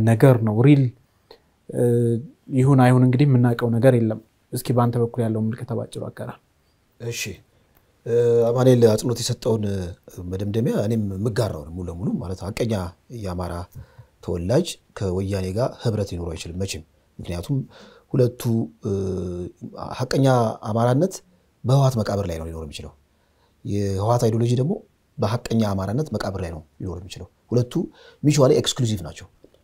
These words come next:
Speaker 2: በዛ መልኩ መረዳት፣ እ፣ እፈልጋለሁ። እኔም ግን አሁን እንዳልከው ለስፔኩሌሽን ለማስቀመጥ ያህል ከ-፣ ይሄ መሳሪያ እውን፣ እ፣ ትክክል ከሆነ እንግዲህ ስፔኩሌት ማድረግ እንችላለን። አንደኛ፣ እ፣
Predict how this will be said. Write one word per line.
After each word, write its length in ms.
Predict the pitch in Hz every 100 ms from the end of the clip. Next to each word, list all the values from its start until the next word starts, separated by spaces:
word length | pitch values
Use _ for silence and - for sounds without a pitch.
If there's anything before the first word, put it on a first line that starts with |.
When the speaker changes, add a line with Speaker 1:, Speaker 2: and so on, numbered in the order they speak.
| _
Speaker 2:
በዛ 180 | 127 117 117
መልኩ 180 | 117 139
መረዳት፣ 320 | 120 101 120
እ፣ 100 | - 107 95 95
እፈልጋለሁ። 440 | 95 101 95 90
እኔም 160 | 90 90 _ _ -
ግን 160 | 113 170
አሁን 180 | 131 135
እንዳልከው 340 | 123 123 185 135 110 107
ለስፔኩሌሽን 580 | 131 131 143 139 127 113
ለማስቀመጥ 480 | 110 107 - 101 98
ያህል 200 | 104 302 - _ _ - - _ _ _ -
ከ-፣ 120 | 131 131 127 123 117 113 107 110
ይሄ 120 | 139 151
መሳሪያ 420 | 135 - 151 175 - - _ _ -
እውን፣ 280 | 160 185 151 - _ _ _ _ _ _
እ፣ 80 | 117 110 110
ትክክል 300 | - 139 147
ከሆነ 300 | - 135 214 220 - _ _ _ -
እንግዲህ 200 | 107 107 -
ስፔኩሌት 340 | - 143 135 113
ማድረግ 180 | 107
እንችላለን። 320 | 175 95 80 80 _ _ _ _ _ -
አንደኛ፣ 280 | 110 151 294 - - _ _ _ _ _ _ - _ - _ _
እ፣ 60 | -